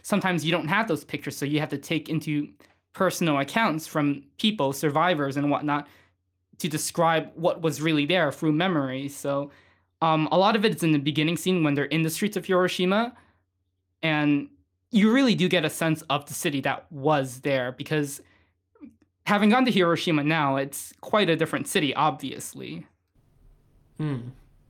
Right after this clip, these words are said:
Speaker 2: Yeah, yeah,
Speaker 1: But
Speaker 2: it
Speaker 1: all, that's, I mean, that's all Japanese cities. Like, Tokyo, eighty percent of it was bombed during World War Two by Amer-,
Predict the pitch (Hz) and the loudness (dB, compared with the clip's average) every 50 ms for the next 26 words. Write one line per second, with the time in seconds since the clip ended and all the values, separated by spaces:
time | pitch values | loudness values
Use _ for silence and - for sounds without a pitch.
0 | - _ _ _ _ - _ _ - 147 147 147 139 123 120 120 123 143 180 - | -20 _ _ _ _ -20 _ _ -6 -2 0 2 2 2 2 2 2 2 4 4
1 | - 185 - 135 143 214 254 240 220 277 311 - - - - 214 233 247 240 302 | 2 2 4 4 6 6 6 4 4 2 0 -2 -4 -2 2 2 4 4 4 4
2 | 339 311 214 220 208 - 175 165 151 156 160 151 143 - 160 139 135 139 135 147 | 4 4 4 4 4 4 2 2 2 2 0 0 0 -2 -2 -2 -2 -2 -2 -2
3 | 139 143 139 - - - 196 185 175 - 185 170 170 160 160 - - - _ _ | -2 -4 -6 -6 -2 0 0 0 0 0 2 2 4 4 2 0 -2 -8 _ _
4 | - 180 180 175 175 165 156 - 165 151 151 139 147 127 139 143 143 123 117 120 | 0 0 0 0 0 0 0 0 0 0 0 0 -2 -2 -4 -4 -4 -2 0 2
5 | 120 127 127 127 131 143 190 160 - 151 143 139 139 127 139 135 139 143 143 143 | 2 2 0 -2 -4 -8 -10 -6 -4 -2 0 0 -2 -2 -4 -4 -6 -6 -8 -8
6 | 143 - 147 139 135 139 135 135 135 139 139 139 139 139 - | -6 -6 -6 -4 -4 -4 -4 -4 -4 -4 -4 -4 -6 -8 -10